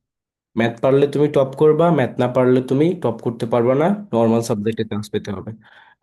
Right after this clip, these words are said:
সেম হচ্ছে তোমার ই ইউনিটের ক্ষেত্র। আর হলো সি ইউনিটে যদিও ম্যাথ নেই, but still সেখানে ফিলোসফির মধ্যে কিছু ম্যাথ থাকে, যেগুলো থেকে প্রতি বছরই কোশ্চেন হয়।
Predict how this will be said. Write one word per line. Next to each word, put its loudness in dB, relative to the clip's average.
সেম 4
হচ্ছে 0
তোমার 2
ই 2
ইউনিটের 2
ক্ষেত্র। -4
আর 2
হলো 2
সি -2
ইউনিটে 4
যদিও 4
ম্যাথ 0
নেই, 2
but 0
still 0
সেখানে -2
ফিলোসফির 0
মধ্যে -2
কিছু -4
ম্যাথ -4
থাকে, -6
যেগুলো 2
থেকে 0
প্রতি -2
বছরই 0
কোশ্চেন -6
হয়। -12